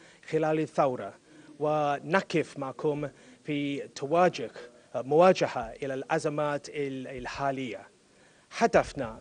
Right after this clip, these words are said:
كحكومة بريطانية لتأسيس أمن واستقرار و، آه، آه، ازدهار، آه، في ليبيا.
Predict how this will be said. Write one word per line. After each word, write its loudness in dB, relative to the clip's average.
كحكومة -2
بريطانية -6
لتأسيس -4
أمن 6
واستقرار 0
و، -4
آه، -2
آه، -12
ازدهار، 2
آه، -2
في -6
ليبيا. -2